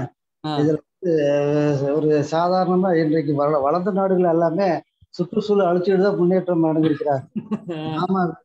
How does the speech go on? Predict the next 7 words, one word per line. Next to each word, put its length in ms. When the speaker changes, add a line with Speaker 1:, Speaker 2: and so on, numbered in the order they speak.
Speaker 2:
விதிவிலக்கு 520
இல்ல. 360
Speaker 1:
ஆ. 260
Speaker 2:
ஆ, 480
ஒரு 200
பக்கம் 320
வந்து 460